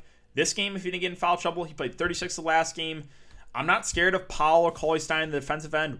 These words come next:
Once again, I like Jonas Valanciunas a good amount here. Ja Morant, fine. Would much rather get to J V. And then Triple J, I think, plays somewhere close to thirty minutes. The only thing you have to worry about with him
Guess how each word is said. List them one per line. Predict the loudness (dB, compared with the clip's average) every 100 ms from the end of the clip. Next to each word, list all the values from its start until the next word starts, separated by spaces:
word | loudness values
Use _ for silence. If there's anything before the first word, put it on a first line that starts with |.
| -2
Once | 0 0 -2
again, | 2 4 2 0 -2
I | 0
like | 2 0
Jonas | 0 0 0 0
Valanciunas | 0 0 -4 -4 -4 -6 -4
a | 0
good | 2 4
amount | 2 0 -2
here. | -12 -16 -20 -20 -20 -4
Ja | 2 4
Morant, | 4 0 0 -2 -6
fine. | -8 -2 0 0 -2 -6 -8
Would | -8 0
much | 2 4
rather | 2 0
get | -2 -4
to |
J | -4 -2 0
V. | -2 -4 -8 -8
And | -6
then | -2
Triple | 0 0 -2
J, | 2 2 2 -2 -8 -6
I | -4
think, | -2
plays | 0 0
somewhere | 0 -2 -2
close | -2 -4
to | -4
thirty | -2 0 0
minutes. | 0 -2 -2
The | -4
only | -4
thing | -4 -2
you |
have | -2
to | 0
worry | 2
about | 4 2
with | 0
him | -4 -6